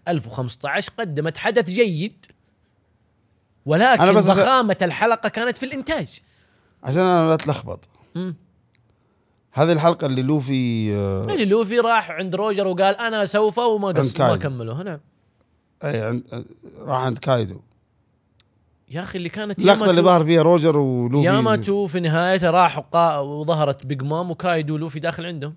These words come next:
Speaker 2: أي، بس هو.
Speaker 1: أي. هل
Speaker 2: بس
Speaker 1: أنت
Speaker 2: عشان
Speaker 1: تشوف
Speaker 2: أنا لا أتلخبط أحط في راسي
Speaker 1: لا، لا، لا،
Speaker 2: حلقة.
Speaker 1: حلقة، السؤال يقول، في ناس كثير يتفقوا مع وجهة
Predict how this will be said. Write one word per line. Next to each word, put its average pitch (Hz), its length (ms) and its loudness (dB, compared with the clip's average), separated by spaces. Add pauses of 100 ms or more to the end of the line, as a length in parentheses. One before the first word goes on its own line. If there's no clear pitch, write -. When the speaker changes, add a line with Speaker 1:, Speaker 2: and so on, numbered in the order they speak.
(120)
Speaker 2:
أي، 135 200 2
بس 95 360 -12
هو. 123 140 -14
Speaker 1:
أي. 170 160 -10 (260)
هل 185 140 0
Speaker 2:
بس 233 60 0
Speaker 1:
أنت 226 80 2
Speaker 2:
عشان 185 120 2
Speaker 1:
تشوف 175 120 2
Speaker 2:
أنا 202 320 6
لا 208 100 8
أتلخبط 165 480 2
أحط 147 360 -2
في 131 120 -2
راسي 131 440 0
Speaker 1:
لا، 190 160 4
لا، 220 120 4
لا، 170 100 2
Speaker 2:
حلقة. 95 120 -4
Speaker 1:
حلقة، 190 400 0 (100)
السؤال 180 400 2
يقول، 120 300 -4 (680)
في 185 240 -2
ناس 170 240 2
كثير 139 260 -6
يتفقوا 127 440 -6
مع 113 100 -4
وجهة 123 220 0